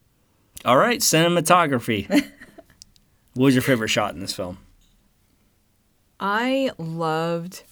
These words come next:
Speaker 2: it's a collaboration of a lot of shots, but, uh, I absolutely loved all the really close eye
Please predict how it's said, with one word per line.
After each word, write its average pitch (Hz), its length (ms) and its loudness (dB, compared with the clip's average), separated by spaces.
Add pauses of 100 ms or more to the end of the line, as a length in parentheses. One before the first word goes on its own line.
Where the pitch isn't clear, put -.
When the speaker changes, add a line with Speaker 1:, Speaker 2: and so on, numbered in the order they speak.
(200)
Speaker 2:
it's 202 160 -6
a 196 80 0
collaboration 143 1080 -6
of 139 140 -10
a 135 60 -8
lot 131 180 -8
of 143 80 -12
shots, 101 440 -10
but, - 340 -8 (680)
uh, 160 380 -8
I 190 540 -2 (360)
absolutely 180 640 0
loved 151 420 -4
all 156 280 -2
the 147 160 -8
really 165 460 -4
close 151 640 -8
eye 131 540 -8